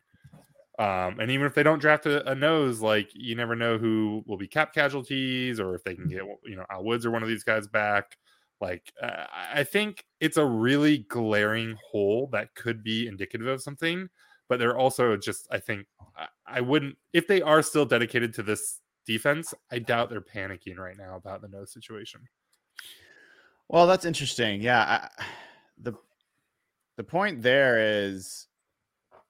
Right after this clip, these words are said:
Speaker 2: it would be the most clear si-, if they draft Willie Anderson, that is not a indication that they're going to one way or another. If they draft Jalen Carter, it's not an indication of them going one way or another.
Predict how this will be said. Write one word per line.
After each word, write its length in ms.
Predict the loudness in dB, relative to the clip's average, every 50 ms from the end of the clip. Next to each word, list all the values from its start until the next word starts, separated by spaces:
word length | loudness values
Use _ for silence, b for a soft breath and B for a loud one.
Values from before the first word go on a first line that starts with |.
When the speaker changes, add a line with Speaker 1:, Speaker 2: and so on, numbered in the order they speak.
| _ _ _ _ _
Speaker 2:
it 180 | -4 -4 0 0
would 340 | 0 0 0 -2 -8 -6 0
be 360 | 2 2 4 4 2 2 0
the 180 | 0 0 0
most 580 | 0 0 2 4 4 4 4 2 0 -6 -14 -16 _ _
clear 600 | -16 -8 -2 0 2 4 4 4 4 4 2 2
si-, 160 | -2 -4 -6 -6 -4
if 80 | 0 2
they 100 | 2 4
draft 280 | 4 4 4 4 4
Willie 200 | 4 4 4 4
Anderson, 380 | 2 2 0 -2 -4 -6 -6 -4
that 160 | -2 -2 -2
is 100 | -2 -4
not 320 | -4 -4 -2 -2 -2 -4 -4
a 360 | -4 -4 -4 -4 -4 -6 -8 -10 -10
indication 640 | -10 -10 -8 -10 -10 -8 -8 -8 -8 -8 -8 -10 -10
that 140 | -10 -8
they're 120 | -8 -8 -6
going 320 | -6 -6 -6 -6 -8 -10
to 140 | -10 -10 -10
one 220 | -8 -8 -8 -6
way 100 | -6 -6
or 80 | -6 -6
another. 260 | -6 -8 -10 -8 -10
If 80 | -4 -2
they 120 | 0 2
draft 360 | 4 6 6 6 6 6 4
Jalen 300 | 2 2 2 2 0 -4
Carter, 380 | -6 -4 -2 -2 0 -2 -2 -4
it's 160 | -6 -6 -4
not 160 | -4 -4 -4
an 80 | -4 -6
indication 520 | -6 -8 -10 -10 -8 -8 -8 -8 -8 -10
of 60 | -10 -10
them 80 | -10
going 240 | -8 -8 -8 -8 -6
one 160 | -8 -8 -8
way 100 | -8 -8
or 100 | -8 -8
another. 340 | -8 -8 -10 -10 -12 -12 -16